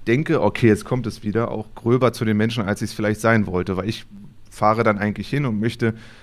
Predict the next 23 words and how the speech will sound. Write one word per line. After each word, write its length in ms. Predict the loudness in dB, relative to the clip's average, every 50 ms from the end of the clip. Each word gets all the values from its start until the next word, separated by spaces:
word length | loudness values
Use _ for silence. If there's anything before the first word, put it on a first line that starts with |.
| -20 -20 -20 -20
freue 280 | -20 -4 2 4 4 4
mich 160 | 4 4 2
auf 100 | -2 -2
die 100 | -2 0
Menschen 380 | 0 2 2 0 -2 -2 -4 -4
und 120 | -4 -6
freue 240 | -2 2 4 4 4
mich 160 | 4 2 2
einfach, 240 | 2 2 2 2 2
mit 160 | 2 2 4
denen 120 | 4 2 0
zusammen 400 | 0 -2 -2 0 2 2 2 2
zu 120 | 0 0
sein. 320 | 0 2 2 2 0 -2 -4
Es 160 | -8 -10 -10 -8
ist 180 | -10 -8 -6 -4
auch 260 | -4 -4 -4 -4 -4
genauso 360 | 0 2 4 4 4 2 0
für 120 | 0 0
mich 180 | 0 0 0 -2
okay, 280 | -4 -2 0 0 2 2
dass 180 | 2 0 0
das, 240 | -2 -4 -6 -6 -12